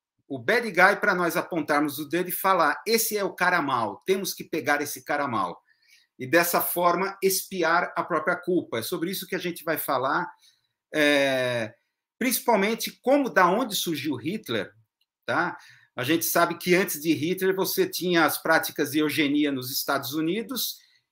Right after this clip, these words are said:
e o colonialismo europeu pelo planeta, que era tão violento quanto,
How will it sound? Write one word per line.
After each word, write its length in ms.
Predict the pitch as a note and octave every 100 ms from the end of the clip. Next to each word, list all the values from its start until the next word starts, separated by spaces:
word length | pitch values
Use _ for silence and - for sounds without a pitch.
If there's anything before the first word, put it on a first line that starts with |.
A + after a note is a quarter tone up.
| _ -
e 140 | F#3+
o 100 | A#3+
colonialismo 840 | B3+ B3 B3 A#3 A3 F#3 F3+ F#3+ G#3
europeu 840 | G#3 F#3+ F3 - F3+ F#3 G#3+ A3 _ -
pelo 220 | G3+ F#3+
planeta, 680 | A#3+ B3 G#3 E3+ - F#2+ _ _ _ _ _ _ _
que 100 | -
era 140 | G3 F#3
tão 320 | - B3+ D#4+
violento 680 | A#3 G#3+ D#3+ D3+ G3 A3 -
quanto, 540 | A#3 F3+ D3 - G2+